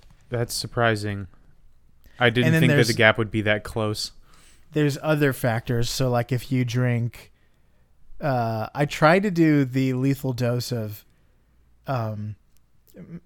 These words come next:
Speaker 2: Mountain Dew Baja Blast,
Speaker 1: Mm.
Speaker 2: but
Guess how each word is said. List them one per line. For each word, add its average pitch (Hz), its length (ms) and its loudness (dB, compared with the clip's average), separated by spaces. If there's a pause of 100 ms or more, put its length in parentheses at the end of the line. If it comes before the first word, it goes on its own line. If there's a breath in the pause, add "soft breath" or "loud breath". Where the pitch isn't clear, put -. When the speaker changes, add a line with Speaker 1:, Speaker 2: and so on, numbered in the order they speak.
(220)
Speaker 2:
Mountain 135 480 0
Dew 127 160 0
Baja 120 400 0
Blast, 113 640 -6 (1000)
Speaker 1:
Mm. 117 140 -2
Speaker 2:
but 143 160 2